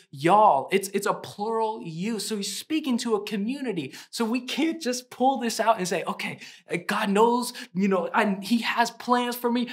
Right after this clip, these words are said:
and plans to prosper me." God, I want that Jesus that, I want that Maserati, God, 'cause you plan on prospering me.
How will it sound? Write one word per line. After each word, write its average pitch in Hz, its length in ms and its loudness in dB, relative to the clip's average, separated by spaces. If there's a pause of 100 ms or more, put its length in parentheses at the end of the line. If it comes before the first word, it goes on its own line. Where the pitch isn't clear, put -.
and 170 160 0
plans 233 360 -2
to - 80 2
prosper - 560 -2
me." 208 240 -2 (220)
God, 226 280 4
I 226 140 4
want 185 440 4
that 190 200 2
Jesus 180 440 -4
that, 151 260 -2 (140)
I 214 120 6
want 202 420 6
that 196 140 2
Maserati, 175 680 2
God, 156 320 -2
'cause 170 200 -8
you 247 160 -8
plan 240 400 -2
on 220 140 2
prospering 185 460 0
me. 151 120 -4